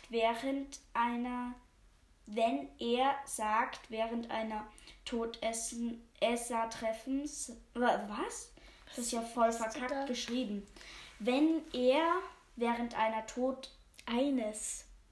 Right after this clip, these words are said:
Speaker 1: während eines Todesser-Treffens sagt,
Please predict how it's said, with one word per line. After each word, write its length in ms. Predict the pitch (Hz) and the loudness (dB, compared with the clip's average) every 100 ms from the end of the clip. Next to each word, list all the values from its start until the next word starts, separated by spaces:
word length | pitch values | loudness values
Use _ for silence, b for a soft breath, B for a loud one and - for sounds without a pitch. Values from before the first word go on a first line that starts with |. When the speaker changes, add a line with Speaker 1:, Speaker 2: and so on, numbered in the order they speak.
| _ | _
Speaker 1:
während 400 | 226 233 240 - | -2 -2 -2 0
eines 540 | 240 247 269 262 - | 0 2 0 -4 -8
Todesser-Treffens 2750 | - - 262 277 330 330 - - - _ - 247 269 - - 240 226 254 - 233 220 - - 226 240 294 - B B B _ - - - _ _ | -10 -2 2 4 2 0 -14 -20 -20 _ -2 0 0 -2 -2 0 0 -2 -4 -4 -6 -10 -8 -4 -4 -4 -8 B B B _ -20 -20 -20 _ _
sagt, 680 | - - 196 185 - - - | -14 -8 -6 -6 -8 -16 -20